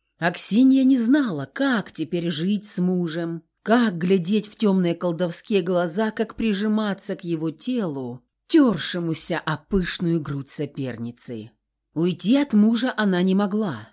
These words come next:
Да, отец звал его басурманином, не мог простить давнюю обиду.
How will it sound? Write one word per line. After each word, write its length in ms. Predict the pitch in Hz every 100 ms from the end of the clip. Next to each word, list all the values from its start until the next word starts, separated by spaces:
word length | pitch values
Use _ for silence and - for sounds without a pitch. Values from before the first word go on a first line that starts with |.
| _ _ _
Да, 380 | 180 233 311 214
отец 440 | 165 170 277 240 -
звал 380 | 196 226 277 175
его 260 | 147 151
басурманином, 960 | 143 - 160 156 156 175 175 170 170 175
не 140 | 190
мог 300 | 196 226 214
простить 520 | 156 147 - 156 139 139
давнюю 520 | 143 135 143 143 139
обиду. 640 | 143 147 139 117 117 117